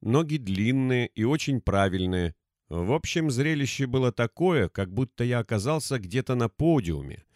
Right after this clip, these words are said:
а передо мной скакали какие-то Натальи Водяновы,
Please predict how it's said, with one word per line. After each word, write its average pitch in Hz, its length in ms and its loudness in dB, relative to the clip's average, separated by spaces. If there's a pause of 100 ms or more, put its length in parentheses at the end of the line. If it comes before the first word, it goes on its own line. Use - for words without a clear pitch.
(300)
а 80 100 -2
передо 98 340 2
мной 135 200 4
скакали 135 440 0
какие-то 110 640 0 (160)
Натальи 110 480 2
Водяновы, 98 640 0